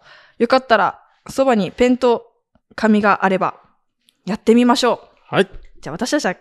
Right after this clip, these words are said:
Speaker 1: 携帯でやりましょうかね。
Speaker 2: うん。
Speaker 1: あ、ありますね、あなたは。<laughs> では、いきます。と、これから私が十五問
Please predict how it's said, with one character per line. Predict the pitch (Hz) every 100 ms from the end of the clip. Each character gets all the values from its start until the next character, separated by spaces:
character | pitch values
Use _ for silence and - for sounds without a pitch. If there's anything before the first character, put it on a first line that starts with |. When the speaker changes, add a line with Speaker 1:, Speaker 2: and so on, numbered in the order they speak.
| -
Speaker 1:
携 | 202
帯 | 277
で | 302 - -
や | 226
り |
ま | 285
し | 294
ょ |
う |
か | 202
ね。 | 220
Speaker 2:
う |
ん。 | - -
Speaker 1:
あ、 | - _ _ _ _ _
あ | 190
り |
ま | 208
す | 220 185
ね、 | 262 320
あ | 196
な | 214
た | 185
は。 | 175 240 - - 320 - - _ _ _
<laughs> | _ _ _ _ _ _ _ _ _
で | 196 220
は、 | 190 - _ _ -
い |
き | -
ま | 262 294
す。 | 294 _ _ _ _ _
と、 | 196 - - - _ _
こ | - 320
れ | 349
か | 320
ら | 285 -
私 | 269 294 320
が | 277
十 | 269 339
五 | 339
問 | 330 247 147